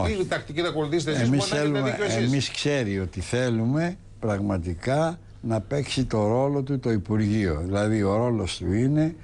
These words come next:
Speaker 1: να προφυλάσει και τη δημόσια περιουσία και τους ανθρώπους από διάφορα πράγματα τα οποία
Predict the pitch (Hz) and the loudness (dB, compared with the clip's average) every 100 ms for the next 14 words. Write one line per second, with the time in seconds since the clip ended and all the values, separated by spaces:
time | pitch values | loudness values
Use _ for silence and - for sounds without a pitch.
0 | - - - 113 123 110 - 101 - 107 | -18 -20 -4 0 2 0 -2 -4 -2 0
1 | 131 127 95 95 - 127 110 101 101 110 | 2 2 0 -4 -2 -2 2 2 4 2
2 | 98 104 87 90 85 85 - 139 143 110 | 2 0 -2 0 0 0 0 2 0 0
3 | 131 117 107 104 90 110 127 143 160 147 | -2 -2 -2 0 0 0 0 0 0 -2
4 | - - - - 120 113 107 113 139 135 | -4 -14 -12 -4 -2 0 0 2 0 0
5 | 117 101 92 117 123 139 139 143 131 113 | -2 -4 -4 -4 -2 -2 0 -2 0 0
6 | 101 - 135 151 151 | 0 0 0 0 -2